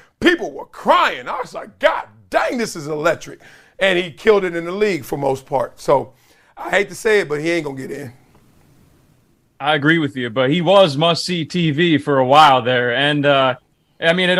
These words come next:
Speaker 2: it's all gonna depend on how much they weigh his rushing into the equation. How much of an impact did that have on the game today?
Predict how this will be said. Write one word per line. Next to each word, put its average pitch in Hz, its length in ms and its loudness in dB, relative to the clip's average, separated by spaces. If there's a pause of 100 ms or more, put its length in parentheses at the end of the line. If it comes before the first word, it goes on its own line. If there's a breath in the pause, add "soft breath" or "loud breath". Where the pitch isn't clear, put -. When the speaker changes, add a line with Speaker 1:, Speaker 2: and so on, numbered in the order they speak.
(100)
Speaker 2:
it's 185 180 0
all 262 140 4
gonna 233 160 0
depend 208 300 -2
on 190 100 0
how 196 160 2
much 202 240 -4
they 180 160 -2
weigh 170 380 2
his 160 220 -2
rushing 151 420 0
into 127 240 -6
the 123 120 -2
equation. 117 440 -2
How 139 200 4
much 156 240 4
of 135 100 -2
an 135 80 0
impact 147 600 0
did 117 140 -6
that 135 200 4
have 131 240 4
on 127 120 -2
the 107 100 -8
game 139 400 0
today? 143 600 2